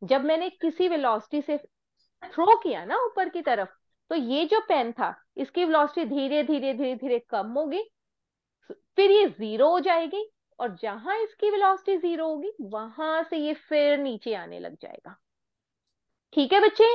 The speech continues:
आप बॉल थ्रो करते हो, कुछ भी थ्रो करते हो, एक जगह पर जाकर नीचे आ जाती है चीज वापस। तो जैसे जैसे object ऊपर जाता है, उसकी velocity कम होती है।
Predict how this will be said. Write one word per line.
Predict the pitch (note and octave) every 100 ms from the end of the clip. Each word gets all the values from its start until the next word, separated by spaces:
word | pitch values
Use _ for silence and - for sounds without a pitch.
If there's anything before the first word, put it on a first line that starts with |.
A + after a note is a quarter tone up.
| A#4 _ _ _ _ -
आप | A#3+ F#3
बॉल | A#3+ B3+ D4+ - -
थ्रो | - C#4+ C#4+
करते | D4 B3+ - C#4+
हो, | C#4+
कुछ | E4+ -
भी | A4
थ्रो | A#4 G4 C#4
करते | C#4 A#3 -
हो, | F4+
एक | D#4+ C4+ A#3
जगह | A#3+ D4 F4+
पर | G4 G4
जाकर | F4 F4 F4+ G4+
नीचे | F4 B3+ C#4+
आ | G#3
जाती | D#3+ D#3 - F#3
है |
चीज | E3+ E3 D#3
वापस। | D#3+ - - _ _ - - -
तो | C4+
जैसे | G3 A#3+ B3+ E4
जैसे | F4 F4
object | F4+ C4+ E4 E4
ऊपर | C#4+ C#4 C#4+
जाता | C#4+ C4 C4+
है, | C#4
उसकी | -
velocity | C#4+ B3+ A#3 - D4 -
कम | C4+ D#4
होती | C#4+ C#4+
है। | E4+